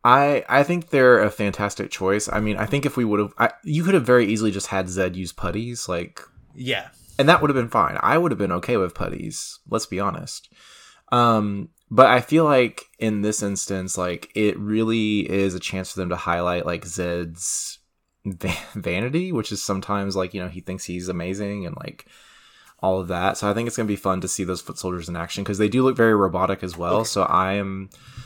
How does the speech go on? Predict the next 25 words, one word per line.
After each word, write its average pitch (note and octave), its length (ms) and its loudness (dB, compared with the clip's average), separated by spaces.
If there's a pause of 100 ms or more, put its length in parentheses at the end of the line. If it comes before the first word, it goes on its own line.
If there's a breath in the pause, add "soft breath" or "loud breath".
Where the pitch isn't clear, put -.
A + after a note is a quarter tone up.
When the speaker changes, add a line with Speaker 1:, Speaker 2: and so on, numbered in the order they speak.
(300 loud breath)
Speaker 1:
I B2 140 10
am E3+ 120 4
assuming D3 420 0
that G2+ 180 0
Zed G#2+ 300 2
went G#2+ 160 0
and G#2 100 -4
got G2+ 140 4
Scrozzle F#2+ 480 0
first - 340 -2
thing E2+ 460 -6 (1400)
and F2+ 140 -4
was F2+ 160 -6
like, F2 320 -2
"You're F#2 160 -4
gonna G2 120 -2
make G2 160 -2
me G2 80 -2
robotic F#2 380 -2
foot - 140 -16
soldiers." G2+ 520 -8
And F#2 240 -8
Scrozzle F#2 640 -2
was F2+ 180 -8
like F2 420 -6